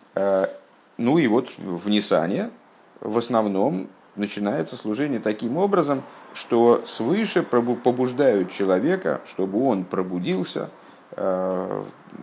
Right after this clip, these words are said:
ш-, к тому, чтобы поднимать женские воды.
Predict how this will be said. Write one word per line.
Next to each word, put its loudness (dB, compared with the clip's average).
ш-, -14
к -14
тому, 2
чтобы 0
поднимать -2
женские -2
воды. -2